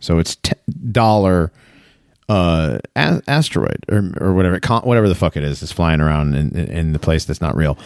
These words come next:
That's one of those things when people are like, "Oh, wow, nasa's gonna land on this asteroid and it's gonna take all this stuff and bring," that's exactly like they did in that one movie, and then they had to blow up the moon or something, right? And Bruce Willis cried.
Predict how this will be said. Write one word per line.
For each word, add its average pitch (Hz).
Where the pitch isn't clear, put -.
That's 101
one 113
of 113
those 104
things 101
when 110
people 139
are 143
like, 143
"Oh, 262
wow, 247
nasa's 214
gonna 190
land 180
on 165
this 151
asteroid 143
and 117
it's 120
gonna 139
take 131
all 127
this 123
stuff -
and 113
bring," 135
that's 190
exactly 170
like 160
they 156
did 139
in 139
that 131
one 180
movie, 117
and 113
then 123
they 135
had 147
to 123
blow 127
up 127
the 104
moon 127
or 101
something, 95
right? 101
And 101
Bruce 110
Willis 110
cried. 117